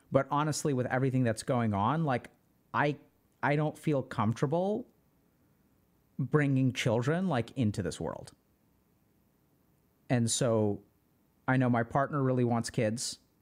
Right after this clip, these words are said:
Um, I, I want them too. I just kinda feel like it's irresponsible, and it's caused, like, we've been kinda, like,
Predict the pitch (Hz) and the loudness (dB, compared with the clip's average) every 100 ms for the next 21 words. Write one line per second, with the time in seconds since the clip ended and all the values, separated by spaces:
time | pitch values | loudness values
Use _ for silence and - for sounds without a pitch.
0 | _ _ _ _ _ _ _ _ _ _ | _ _ _ _ _ _ _ _ _ _
1 | 135 117 107 95 - _ _ _ _ _ | 0 2 0 -2 -8 _ _ _ _ _
2 | _ _ - 110 - - 147 139 113 120 | _ _ -6 -6 -8 -2 0 0 0 0
3 | 139 170 165 117 - 139 151 202 190 - | 0 0 -2 -2 0 0 2 0 -4 -2
4 | 123 143 147 - 151 131 - 139 127 120 | -2 0 -2 -4 -2 -2 -2 0 0 0
5 | 117 - - 127 110 - 95 113 - 147 | -2 -6 -4 -2 -2 -2 -2 0 -2 -2
6 | 180 190 - 131 120 - - 127 120 117 | -2 -2 -2 -2 -2 -4 -2 0 2 0
7 | 110 - 127 113 127 117 120 117 113 117 | -4 -4 -4 -2 -2 0 -2 -2 -2 -2
8 | 110 104 98 | 0 0 -2